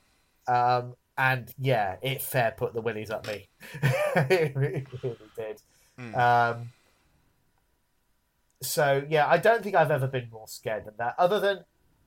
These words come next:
Speaker 1: possibly, uh, uh, Genesis of the Daleks. When I watched that as a kid, that really freaked me out, 'cause I wouldn't, I couldn't have been more than about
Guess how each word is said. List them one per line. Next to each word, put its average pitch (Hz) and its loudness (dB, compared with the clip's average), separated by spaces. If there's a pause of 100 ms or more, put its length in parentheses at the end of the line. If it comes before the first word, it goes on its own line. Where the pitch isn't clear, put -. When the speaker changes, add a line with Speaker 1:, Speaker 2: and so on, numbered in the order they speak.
(120)
Speaker 1:
possibly, 180 0 (340)
uh, 156 0
uh, 175 2
Genesis 185 2
of 175 -6
the 170 -4
Daleks. 147 4
When 131 0
I 131 2
watched 139 2
that 135 0
as 123 -2
a 131 -2
kid, 120 -6
that 113 -2
really 113 -10
freaked 104 -14
me 98 -16
out, 95 -8 (840)
'cause - -8
I 139 4
wouldn't, 139 -2
I 127 -4
couldn't 131 -6
have 113 -10
been 120 -6
more 117 -4
than 113 -8
about 110 -4